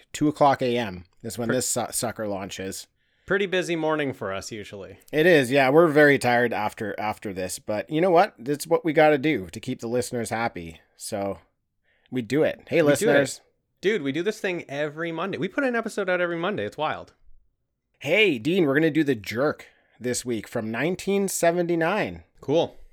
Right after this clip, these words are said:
Speaker 1: Now, it might surprise you that this was one of the first movies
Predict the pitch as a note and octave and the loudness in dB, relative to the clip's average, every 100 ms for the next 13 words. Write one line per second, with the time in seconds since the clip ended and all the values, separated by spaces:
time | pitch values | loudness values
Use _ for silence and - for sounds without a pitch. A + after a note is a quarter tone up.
0 | _ _ _ _ _ _ C3 C3+ C#3+ C#3+ | _ _ _ _ _ _ -2 2 2 2
1 | D3+ E3 - C3 C#3 D#3+ G3+ G#2 F#2+ G#2+ | 2 0 0 -4 2 4 4 2 -6 -10
2 | B2+ _ C3 B2+ C#3+ D3 A#2+ C3+ C#3 B2+ | -12 _ -2 0 -2 -2 -2 -2 -2 -4
3 | - - D#3 D#3 - B2+ D3 C#3+ A2+ G#2 | -6 -2 0 0 -4 -2 0 0 -4 -6
4 | G#2 | -8